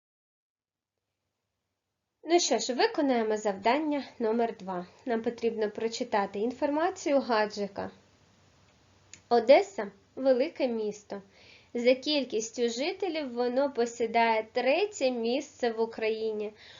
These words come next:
Морський порт в Одесі є найбільшим у нашій державі.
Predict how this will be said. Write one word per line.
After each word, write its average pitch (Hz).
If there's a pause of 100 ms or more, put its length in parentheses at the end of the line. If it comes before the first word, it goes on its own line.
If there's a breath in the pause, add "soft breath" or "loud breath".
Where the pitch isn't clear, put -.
(160 loud breath)
Морський 254
порт 320
в 269
Одесі 277
є 226
найбільшим 240 (100)
у 220
нашій 220
державі. 202